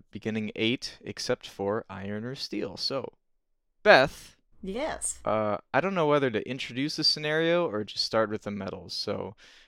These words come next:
Speaker 1: uh, let me introduce it first. This'll, this'll be a shift.
Speaker 2: Okay.
Speaker 1: All right. So you're a misting, and you're fighting a soldier on the street during a house war. They're all set during house wars. It's great. Uh, soldiers wearing metal bracers, a metal chest plate, and wielding a metal sword.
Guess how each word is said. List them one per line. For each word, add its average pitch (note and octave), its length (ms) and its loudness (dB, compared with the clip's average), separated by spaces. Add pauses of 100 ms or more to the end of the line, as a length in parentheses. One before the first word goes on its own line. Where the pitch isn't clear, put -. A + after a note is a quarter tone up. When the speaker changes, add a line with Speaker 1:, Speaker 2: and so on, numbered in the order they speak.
(120)
Speaker 1:
uh, G2+ 400 -4
let B2+ 160 -4
me B3 120 0
introduce F#3+ 500 -2
it G#2 100 -4
first. - 440 -12
This'll, D3 300 -4
this'll D3+ 300 -10
be E3+ 140 -4
a - 20 -4
shift. E3 300 -2
Speaker 2:
Okay. G4 120 -4 (640)
Speaker 1:
All - 80 -2
right. - 200 -6
So A#2+ 220 0
you're B2+ 260 2
a A#2 60 0
misting, A#2 600 0 (460)
and A2+ 100 -6
you're G#2+ 120 -4
fighting D#3+ 320 2
a F#3 40 0
soldier D#3+ 360 2
on C3+ 80 0
the B2+ 60 -4
street - 300 -4
during C3+ 280 0
a D3+ 60 4
house F3 420 4
war. B2 640 2 (120)
They're C3+ 180 2
all F3 140 6
set E3+ 320 4
during D#3 200 -2
house C3 360 0
wars. G2 300 -8
It's - 140 -14
great. - 340 -4 (760)
Uh, G2 300 0 (160)
soldiers D#3 420 2
wearing C3+ 240 0
metal A#2+ 220 4
bracers, C#3 640 4
a A#2+ 40 -4
metal A2 240 0
chest - 400 0
plate, C#3+ 280 2
and G#2 160 -8
wielding B2+ 360 0
a G#2+ 60 -2
metal A2 320 2
sword. D3+ 640 0